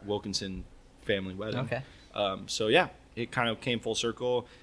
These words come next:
Speaker 1: and we thought we would definitely, um, it, it would be great to give a nod to, to that side of the family, um, you know, in the name. And it also, when we, when we came up with it, you know, Wilkie, it's kinda silly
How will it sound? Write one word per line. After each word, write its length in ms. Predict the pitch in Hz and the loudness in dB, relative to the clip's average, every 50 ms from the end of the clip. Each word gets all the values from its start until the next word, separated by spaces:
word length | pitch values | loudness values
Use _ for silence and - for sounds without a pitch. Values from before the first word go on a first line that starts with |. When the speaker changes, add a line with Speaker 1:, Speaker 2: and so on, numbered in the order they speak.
| - - | -10 -4
Speaker 1:
and 120 | 113 117 | 0 0
we 80 | 113 104 | 0 0
thought 520 | - - 110 110 110 104 - - - - | 2 2 2 4 4 2 0 -2 -10 -6
we 120 | 113 104 | -4 -4
would 140 | 101 104 98 | -2 -2 0
definitely, 480 | - 107 101 - 110 104 101 101 104 92 | 2 0 0 0 -2 -4 -2 -2 -2 -2
um, 240 | 92 101 101 98 98 | -2 -2 -4 -2 -4
it, 80 | 98 | -4
it 60 | 95 | -4
would 180 | 90 85 101 95 | -4 -4 -6 -6
be 60 | 98 | -4
great 240 | 95 - 107 98 - | 0 0 0 0 0
to 100 | - 98 | -4 -2
give 200 | 98 104 101 95 | 0 0 0 2
a 60 | 98 | 0
nod 340 | 92 101 95 101 98 98 92 | -2 0 -2 -2 -4 -4 -6
to, 240 | - 98 95 92 80 | -4 -4 -4 -4 -6
to 240 | - - 101 95 90 - 98 | -8 -8 -10 -10 -10 -8 -6
that 200 | 104 101 87 - | -4 -4 -2 -2
side 160 | - 101 101 | -2 -2 -2
of 60 | 95 | -2
the 40 | 90 | -4
family, 440 | - - 104 101 98 98 98 95 - - - - - - - - - - - | -6 -6 -6 -6 -6 -8 -8 -10 -12 -16 -20 -20 -20 -20 -20 -20 -20 -16 -12
um, 380 | 98 98 98 95 95 101 95 - - - | -10 -8 -8 -8 -8 -10 -12 -14 -12 -10
you 80 | 101 | -8
know, 200 | 98 92 92 92 - - - - 53 - - - | -8 -8 -8 -10 -12 -14 -18 -20 -20 -18 -14 -8
in 140 | - 110 101 | -6 -4 -4
the 60 | 101 | -4
name. 240 | 104 139 151 113 - - - - - | -4 -6 -8 -10 -12 -16 -20 -16 -8
And 180 | - 110 110 110 | -4 -2 -2 0
it 80 | 117 101 | 0 4
also, 340 | 113 151 147 - 151 139 | 4 4 6 6 6 4
when 220 | 127 120 120 123 120 | 4 6 4 4 4
we, 180 | 120 110 107 - | 4 2 0 0
when 100 | 123 123 | 0 0
we 80 | 117 107 | 0 2
came 220 | - 127 113 117 | 2 2 2 2
up 120 | 120 113 113 | 2 2 2
with 120 | 110 107 | 2 2
it, 100 | 110 110 | 2 2
you 100 | 107 107 | 2 0
know, 120 | 104 101 | -2 0
Wilkie, 360 | 92 95 101 101 - - 104 104 | 2 2 2 0 0 -2 -2 -2
it's 120 | 101 - | -2 -2
kinda 180 | - 185 175 - | 0 0 2 2
silly 460 | - - - 101 90 98 123 - | 0 0 0 0 0 0 -2 -4